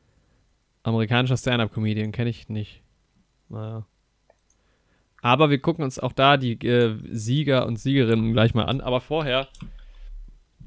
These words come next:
ähm, wollen wir eine Neuheit präsentieren in diesem Podcast, weil uns die Oscar-Wette nicht reicht,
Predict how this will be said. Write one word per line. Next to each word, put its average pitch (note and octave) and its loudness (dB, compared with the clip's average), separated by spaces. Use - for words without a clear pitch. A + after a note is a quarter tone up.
ähm, A#2+ 2
wollen C3+ 8
wir C#3 6
eine A#2+ 4
Neuheit C#3+ 6
präsentieren D3+ 0
in D3 0
diesem C#3+ 0
Podcast, D3+ 0
weil B2 4
uns B2 0
die C#3 -2
Oscar-Wette C3 2
nicht A2+ 0
reicht, B2 2